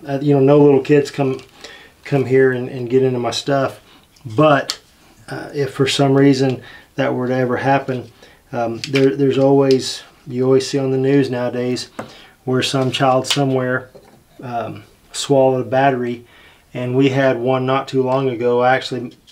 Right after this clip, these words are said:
it wasn't in my church, it was in town. And, uh, I met, um,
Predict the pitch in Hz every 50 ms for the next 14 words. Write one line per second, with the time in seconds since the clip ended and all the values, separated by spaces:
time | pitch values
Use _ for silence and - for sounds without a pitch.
0 | _ - 139 123 131 135 131 131 131 127 127 123 123 120 - - - 151 147 135
1 | - - - 120 123 120 127 131 127 120 113 - 143 143 139 135 127 120 113 -
2 | - - - - - - - - - - - _ _ _ _ - - _ _ -
3 | - _ _ _ - - - _ _ _ _ _ - 131 131 135 131 123 139 135
4 | 131 123 - - - - - - - - - - - - - - - - - -
5 | - 135 139 135 135 139 147 156 156 - - - - - - - - - - -
6 | _ _ _ _ _ _ _ - 151 135 127 - - - 139 127 123 120 113 110
7 | 110